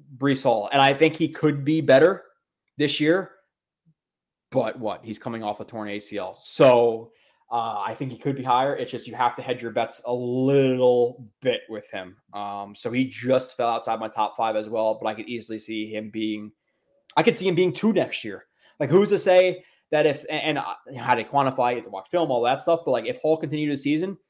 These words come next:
would we, would we be saying that he's a better running back than Wilson is a receiver? Maybe. Like, Hall could have ran for thirteen hundred yards and had a lot more touchdowns, whatever it may be, but, uh, I'm hedging my bets a little bit with him at six.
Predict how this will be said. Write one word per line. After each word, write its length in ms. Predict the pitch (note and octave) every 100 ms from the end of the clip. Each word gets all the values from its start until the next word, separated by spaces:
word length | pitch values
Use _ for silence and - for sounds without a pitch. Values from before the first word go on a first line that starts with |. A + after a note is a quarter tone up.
| _
would 140 | C3+ C3+
we, 180 | D3+ D3+
would 140 | C#3+ C3+
we 140 | D3
be 180 | C3+ D3
saying 240 | D3 C#3+
that 100 | C3+
he's 140 | - D3+
a 60 |
better 260 | C3 C3+ C#3
running 280 | B2+ C3 D3
back 280 | D#3 D#3+ D3
than 180 | B2+
Wilson 300 | A#2+ C3 C3
is 120 | C#3+ C3+
a 40 |
receiver? 400 | B2+ - D#3 A#3
Maybe. 460 | D#3 G3+ F#3 G#3+ _ _ -
Like, 100 | C#3+
Hall 160 | E3+ D4
could 140 | A#3+
have 100 | F#3
ran 180 | E3+ G#3+
for 160 | F3
thirteen 380 | D#3+ D3 C#3 C#3
hundred 240 | C3+ C3 B2+
yards 300 | B2 A#2+ A#2+
and 80 |
had 100 | A#2+
a 40 | A2+
lot 200 | A#2 A2+
more 120 | A#2+
touchdowns, 360 | - A#2 A#2 A2+
whatever 200 | A#2 A#2
it 60 |
may 120 | A#2+
be, 200 | A#2 C3+
but, 280 | E3 D#3+ C3 - _ _
uh, 160 | B2+ C3
I'm 100 | C3+
hedging 260 | C3 D#3+ D3+
my 100 | C#3+
bets 240 | B2+ B2
a 40 | A#2+
little 180 | A#2 A2+
bit 100 | G#2+
with 80 | G#2
him 120 | G#2+
at 100 | -
six. 380 | A2 F#2+ -